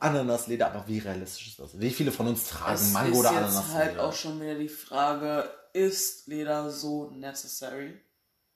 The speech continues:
Speaker 1: Abs-, nein,
Speaker 2: Ja.
Speaker 1: Leder ist absolut nicht necessary. Was ich aber nur damit sagen will, ist, ist halt, es gibt gewisse Produkte, die wasserabweisend sein sollen. Sei es gewisse Taschen oder so.
Speaker 2: Ja.
Speaker 1: Und da haben wir halt Ledertaschen gehabt früher.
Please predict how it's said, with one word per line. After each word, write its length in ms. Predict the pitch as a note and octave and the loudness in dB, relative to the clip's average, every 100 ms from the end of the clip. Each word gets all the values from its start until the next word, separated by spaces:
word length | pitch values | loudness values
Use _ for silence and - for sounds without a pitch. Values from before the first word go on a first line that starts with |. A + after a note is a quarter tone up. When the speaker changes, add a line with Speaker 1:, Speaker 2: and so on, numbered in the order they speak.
| _ _ _ - | _ _ _ 2
Speaker 1:
Abs-, 280 | C#3 D3+ - | 8 8 8
nein, 140 | F3+ F#3 | 6 8
Speaker 2:
Ja. 60 | |
Speaker 1:
Leder 220 | E3+ G#3 G3 | 8 8 8
ist 100 | F3+ | 6
absolut 300 | - F3 E3+ | 0 0 -2
nicht 120 | E3+ | -2
necessary. 320 | F3 D#3 C3+ | -2 0 0
Was 120 | C3+ | 0
ich 60 | C#3+ | 0
aber 120 | B2+ | 0
nur 100 | A#2 | 2
damit 240 | A2+ C3+ | 2 2
sagen 220 | B2+ C#3+ C#3 | 4 4 4
will, 100 | G2 | 0
ist, 160 | - | -2
ist 100 | G#2 | 0
halt, 200 | A2+ G2 - - - - | 0 0 -6 -20 -20 -14
es 160 | - - | -10 -6
gibt 100 | D#3+ | 0
gewisse 200 | E3+ D3+ | 0 0
Produkte, 520 | - B2+ C#3 G#3 G#3+ - - _ _ _ _ _ _ - - | 0 0 4 4 4 -2 -20 _ _ _ _ _ _ -18 -4
die 120 | B2 | 4
wasserabweisend 640 | B2+ - G2+ G#2 F#2 F2 | 4 4 -2 -2 -2 -2
sein 160 | E2+ E2 | -4 -6
sollen. 200 | D#2+ D#2 - | -10 -14 -8
Sei 180 | G#2+ B2 | 4 6
es 140 | A#2+ - | 6 2
gewisse 280 | G#2+ A#2 | -4 -4
Taschen 340 | G2 G2+ - E2 | -6 -6 -6 -6
oder 240 | D#2+ - | -12 -14
so. 240 | - - - | -16 -16 -12
Speaker 2:
Ja. 340 | D#3+ E3 D3+ - | -10 -8 -8 -2
Speaker 1:
Und 400 | A#2+ A#2+ A#2 - - _ | 2 2 0 -6 -14 _
da 240 | - B2+ | 4 6
haben 140 | C#3+ F3 | 6 6
wir 80 | D#3 | 6
halt 120 | A#2+ | 4
Ledertaschen 540 | A#2+ A2 - - G2 | 2 2 0 -6 -8
gehabt 300 | F#2 - - - | -8 -10 -12 -10
früher. 500 | - D#3 F3+ C#4+ | -2 2 2 0